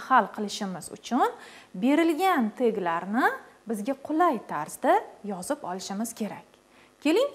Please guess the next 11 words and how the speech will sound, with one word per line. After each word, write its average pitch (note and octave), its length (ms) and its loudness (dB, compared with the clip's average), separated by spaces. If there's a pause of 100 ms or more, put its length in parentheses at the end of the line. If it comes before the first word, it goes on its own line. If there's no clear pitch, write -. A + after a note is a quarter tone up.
(220)
quyidagi C#4 600 2
tarzda F3 440 -2 (340)
yozib G#3 340 -6
olaylik. F3+ 440 -10 (720)
Mana, G#3 240 0 (140)
ko'rib D4+ 300 4
turganingizdek, A3 960 -2
demak, G#3 280 -4 (180)
table A3+ 480 0
teglarini F3+ 600 -4
orasida G#3 760 0